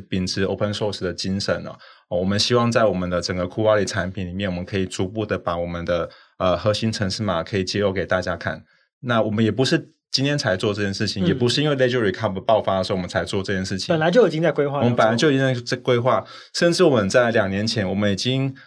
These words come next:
Speaker 1: 呃，开放我们酷 Wallet S D K。那这S D K就是一个开发者的套件，
Speaker 2: 嗯。
Speaker 1: 可以让任何人，你可以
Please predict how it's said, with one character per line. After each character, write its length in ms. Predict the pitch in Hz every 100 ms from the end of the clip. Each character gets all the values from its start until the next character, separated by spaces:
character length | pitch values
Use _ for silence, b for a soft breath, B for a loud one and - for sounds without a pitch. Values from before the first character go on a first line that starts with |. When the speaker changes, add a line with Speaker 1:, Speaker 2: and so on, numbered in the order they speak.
| B -
Speaker 1:
呃， 120 | 98
开 240 | - 131 127
放 200 | 135 117
我 60 |
们 180 | 90 87
酷 160 | - 107
Wallet 320 | 104 101 90
S 200 | 101 -
D 140 | - 95
K。 300 | 95 87 87
那 80 | 135
这 120 | 156
S 160 | 151 -
D 160 | 131
K 120 | 120 117
就 120 | 120
是 220 | - 110
一 80 | 113
个 180 | 107 98
开 240 | - 110
发 240 | 107 107
者 160 | 110 90
的 140 | 82
套 260 | 78 - 85
件， 240 | - 92 98
Speaker 2:
嗯。 60 |
Speaker 1:
可 60 | 165
以 60 | 110
让 260 | 117 113
任 160 | 131 120
何 140 | 110
人， 200 | 98 87
你 60 | 90
可 160 | 101
以 220 | 98 95